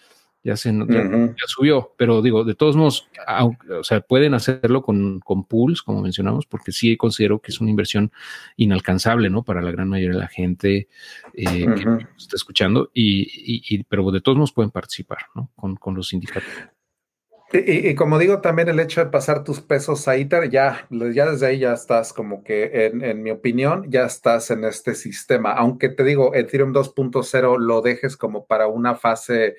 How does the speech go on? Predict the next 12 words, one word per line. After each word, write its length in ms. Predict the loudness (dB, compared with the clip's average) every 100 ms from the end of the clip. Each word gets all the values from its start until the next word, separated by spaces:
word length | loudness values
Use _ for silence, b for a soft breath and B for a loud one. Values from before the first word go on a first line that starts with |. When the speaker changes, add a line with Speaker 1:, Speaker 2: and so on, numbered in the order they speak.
| B B B
Speaker 2:
ahora 160 | 0
sí 140 | 2 0
que 120 | 0
fase 280 | 0 2 2
dos, 300 | 2 0 -4 B B B 0
pero 180 | 2
la 160 | 2 2
fase 300 | 2 0 0
uno, 400 | -2 0 -2 -2
definitivamente 1000 | -2 -2 -2 -2 -2 0 0 2 -2 -4 -6
tus 300 | -6 -10 -6
pesos 500 | -2 0 0 -4